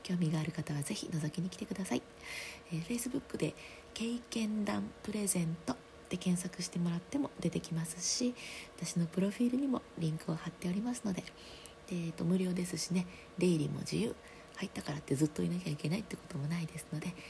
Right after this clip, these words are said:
ぜひぜひ覗きに来てお仲間になっていただけたらなと思っております。では、えー、次回は相手目線第二弾を <laughs> お届けしようと思います。今日も最後まで聞いてくださってありがとうございました。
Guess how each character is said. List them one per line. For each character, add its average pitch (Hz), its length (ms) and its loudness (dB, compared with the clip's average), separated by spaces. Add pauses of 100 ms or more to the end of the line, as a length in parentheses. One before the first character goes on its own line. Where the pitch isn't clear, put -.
(180)
ぜ 160 100 0
ひ 156 140 0
ぜ 185 100 2
ひ - 160 -4 (160)
覗 156 200 0
き - 80 -6
に 156 120 0
来 - 120 -8
て - 160 -6 (340)
お - 20 2
仲 160 240 2
間 160 120 2
に 156 100 2
な 175 80 4
っ 180 60 2
て 175 120 -4
い 175 60 2
た 180 80 -2
だ 180 140 0
け 180 100 -4
た - 100 -4
ら 214 120 0
な 269 180 0
と - 140 -6 (100)
思 143 100 -2
っ 135 60 -6
て - 240 -6 (100)
お 170 40 2
り 156 80 4 (120)
ま 196 120 4
す。 - 100 0 (1120)
で 135 100 0
は、 135 100 -4 (500)
え - 20 -10
ー、 139 180 0
次 151 140 2
回 - 240 -6
は - 80 -8 (680)
相 160 140 2
手 160 140 0
目 151 100 6
線 139 240 -2
第 143 220 0
二 147 100 6
弾 185 160 4
を - 20 2 (300)
<laughs> - 240 4
お 165 40 6
届 147 200 6
け 151 120 2
し - 140 0
よ 143 100 2
う 151 40 -2
と - 220 -2
思 151 180 0
い 147 60 0
ま 196 180 0
す。 - 80 -4 (840)
今 170 140 4
日 165 60 6
も 165 60 6
最 180 180 4
後 180 60 8
ま 175 120 6
で 170 140 2
聞 185 160 2
い - 20 6
て - 80 -4
く - 80 -2
だ 214 100 2
さ 262 120 -4
っ - 40 -4
て - 160 -4 (200)
あ - 20 -4
り 151 80 4
が 160 140 -2
と - 120 -2
う 143 160 2
ご 151 60 0
ざ 175 140 2
い 185 40 6
ま 247 120 0
し - 80 -6
た。 - 100 -4